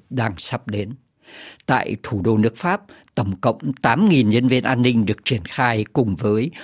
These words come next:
mười bốn xe bọc thép của hiến binh. Nhưng số lượng người bị câu lưu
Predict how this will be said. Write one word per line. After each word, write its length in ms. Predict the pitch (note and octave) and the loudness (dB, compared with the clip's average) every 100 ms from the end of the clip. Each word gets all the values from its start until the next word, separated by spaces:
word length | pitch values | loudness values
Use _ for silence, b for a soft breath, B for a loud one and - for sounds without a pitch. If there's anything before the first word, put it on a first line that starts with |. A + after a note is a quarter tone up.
| B B | B B
mười 360 | B2+ C3+ B2+ | 4 6 6
bốn 260 | B2+ C3+ G#3 | 4 2 2
xe 240 | - F3 | 2 0
bọc 220 | C#3+ A#2 - | 2 -2 -2
thép 200 | E3 A3 _ - | -2 -2 _ -6
của 260 | A#2 F#2 D#2+ | -4 -4 -6
hiến 320 | A#2+ A#2+ D#3+ | -4 -2 0
binh. 240 | C#3 G2 F2+ _ _ B B B B | 0 -2 -6 _ _ B B B B
Nhưng 420 | B2+ C3 A2 G2 G2 B B | 4 6 6 4 0 B B
số 340 | - D3 D#3+ | 0 4 6
lượng 340 | A3 D#3+ - A#2+ | 6 4 4 2
người 360 | A#2+ A#2 A2+ B B B | 4 2 0 B B B
bị 540 | C3+ B2+ - A#2 A2 - | 2 2 2 2 2 4
câu 180 | F3+ F#3 | 6 8
lưu 440 | F3+ F3 F3 D3+ | 8 8 6 2